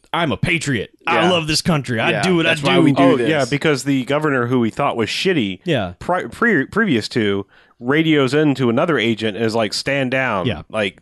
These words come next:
Speaker 3: this guy's
Speaker 2: Well,
Speaker 3: innocent." It,
Speaker 2: yeah,
Speaker 3: yeah.
Speaker 2: he does that, though, after
Speaker 3: Oh,
Speaker 2: the shit has gone
Speaker 3: right,
Speaker 2: down.
Speaker 3: yes,
Speaker 1: Right.
Speaker 3: yes, because they've run off and immediately aired
Speaker 1: Yeah.
Speaker 3: that tape. That's what it was.
Speaker 1: Yes.
Speaker 3: Okay.
Speaker 2: Yeah. Yeah, because they <laughs>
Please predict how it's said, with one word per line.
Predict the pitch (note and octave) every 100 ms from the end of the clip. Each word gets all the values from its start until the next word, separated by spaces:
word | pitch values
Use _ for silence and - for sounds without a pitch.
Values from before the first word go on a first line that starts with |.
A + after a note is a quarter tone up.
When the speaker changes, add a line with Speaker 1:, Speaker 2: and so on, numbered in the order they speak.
| _ -
Speaker 3:
this | A#2+ -
guy's | A#2+ A2 A#2+
Speaker 2:
Well, | B2+
Speaker 3:
innocent." | A#2 A2+ A2
It, | A2 A#2
Speaker 2:
yeah, | C#3+ A2 G2+ -
Speaker 3:
yeah. |
Speaker 2:
he | E3+
does | F#3 G#3+ E3
that, | C#3
though, | C#3 C3 -
after | C#3+ D3 F#3
Speaker 3:
Oh, | F3 C3
Speaker 2:
the |
shit | A#2 A#2 C3+
has | B2 A2+
gone | B2 A#2
Speaker 3:
right, | C3+ A2+
Speaker 2:
down. | C3+
Speaker 3:
yes, |
Speaker 1:
Right. | B2+ - D3+
Speaker 3:
yes, | D3+ -
because | C3+ C3+
they've | C3+ C3
run | C3+ B2+
off | A#2
and | A2+
immediately | G#2+ A2 G#2 G2+
aired | A2
Speaker 1:
Yeah. | G2
Speaker 3:
that | F2
tape. | - F#2+
That's | F#2 F#2
what | F#2
it | C2+
was. | C2+ -
Speaker 1:
Yes. | A#2 F#2+ - -
Speaker 3:
Okay. | A2
Speaker 2:
Yeah. | G2+ - _ _ _ -
Yeah, | B2
because | G#2+ C3+ D#3+ C#3 -
they | D3+ C#3 D#3+ D#3
<laughs> | D3